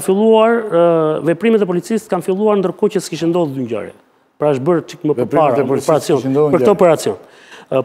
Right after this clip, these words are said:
Speaker 1: por
Speaker 2: Po, i penduari është
Speaker 1: por,
Speaker 2: kapur tani?
Speaker 1: jo, por, por çfarë ka ndodhur?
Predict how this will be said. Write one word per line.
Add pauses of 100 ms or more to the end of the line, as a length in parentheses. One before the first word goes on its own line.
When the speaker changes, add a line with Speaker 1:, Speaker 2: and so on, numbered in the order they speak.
Speaker 1:
por
Speaker 2:
Po, (200)
i
penduari
është
Speaker 1:
por,
Speaker 2:
kapur
tani?
Speaker 1:
jo, (180)
por, (280)
por
çfarë
ka
ndodhur?